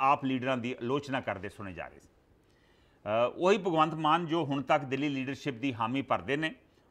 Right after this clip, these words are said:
ਉਹ ਇਸ ਗੱਲਬਾਤ ਵਿੱਚ ਕਹਿੰਦੇ ਸੁਣੇ ਜਾਂਦੇ ਨੇ ਕਿ ਪੰਜਾਬ ਦਾ ਕੰਟਰੋਲ ਇੱਥੋਂ ਦੇ ਚੁਣੇ ਹੋਏ ਐਮ ਪੀਜ਼ ਕੋਲ ਹੋਣਾ ਚਾਹੀਦਾ। ਅ,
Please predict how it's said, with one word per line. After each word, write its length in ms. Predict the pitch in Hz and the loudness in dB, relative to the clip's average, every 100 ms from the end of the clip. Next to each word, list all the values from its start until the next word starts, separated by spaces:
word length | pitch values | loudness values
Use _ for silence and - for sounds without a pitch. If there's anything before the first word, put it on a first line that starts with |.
| - | -6
ਉਹ 180 | 165 156 | -2 -2
ਇਸ 220 | 139 135 | -4 -6
ਗੱਲਬਾਤ 520 | 120 110 110 120 98 | -2 -2 2 0 0
ਵਿੱਚ 160 | 110 - | -4 -6
ਕਹਿੰਦੇ 280 | 123 123 123 | -4 -4 -4
ਸੁਣੇ 220 | 117 131 | -4 -2
ਜਾਂਦੇ 300 | 123 120 131 | 0 0 -2
ਨੇ 140 | 135 - _ _ - | -4 -10 _ _ -6
ਕਿ 100 | 139 | -4
ਪੰਜਾਬ 440 | 127 110 110 107 | -4 2 2 2
ਦਾ 100 | 117 | -2
ਕੰਟਰੋਲ 460 | 117 104 104 120 - | -4 -8 -4 -6 -6
ਇੱਥੋਂ 300 | 127 - 135 | -10 -6 -4
ਦੇ 160 | 131 127 | -4 -4
ਚੁਣੇ 360 | 127 147 175 | -2 -2 0
ਹੋਏ 340 | 147 143 143 143 - _ _ _ | 0 2 2 -2 -14 _ _ _
ਐਮ 140 | - 151 | -2 0
ਪੀਜ਼ 340 | 143 98 - - _ - | 0 -2 -6 -20 _ -8
ਕੋਲ 240 | 95 90 90 | -8 -8 -12
ਹੋਣਾ 140 | 92 80 | -12 -12
ਚਾਹੀਦਾ। 280 | 82 76 | -12 -14
ਅ, 880 | - _ _ _ _ _ _ 101 101 | -18 _ _ _ _ _ _ -6 -4